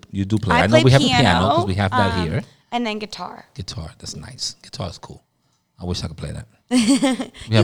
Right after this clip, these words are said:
Speaker 1: another
Speaker 2: can.
Speaker 1: question.
Speaker 2: You can learn on YouTube.
Speaker 1: That's true. I try to do it in GarageBand
Speaker 2: Yeah.
Speaker 1: or, uh, you know, on Guitar Hero. I thought it was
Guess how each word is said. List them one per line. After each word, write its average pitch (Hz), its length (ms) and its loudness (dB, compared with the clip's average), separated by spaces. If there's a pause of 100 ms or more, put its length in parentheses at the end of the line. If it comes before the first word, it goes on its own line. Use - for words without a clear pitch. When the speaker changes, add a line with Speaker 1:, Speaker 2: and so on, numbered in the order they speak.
(140)
Speaker 1:
another 453 100 6
Speaker 2:
can. - 100 2
Speaker 1:
question. - 460 0
Speaker 2:
You 277 80 -8
can 320 140 0
learn 285 180 -2
on 277 120 -4
YouTube. - 420 -8 (580)
Speaker 1:
That's - 180 -4 (100)
true. 113 140 2
I 87 120 2
try 120 180 2
to 117 40 2
do 113 120 2
it 104 60 2
in 98 60 0
GarageBand 92 640 4
Speaker 2:
Yeah. 247 200 2
Speaker 1:
or, 117 100 4
uh, 120 40 -2
you 117 180 0
know, 120 100 -2
on 107 180 0
Guitar 110 320 0
Hero. 85 280 -2
I 92 80 -4
thought 113 160 -2
it 95 40 -2
was 87 220 -8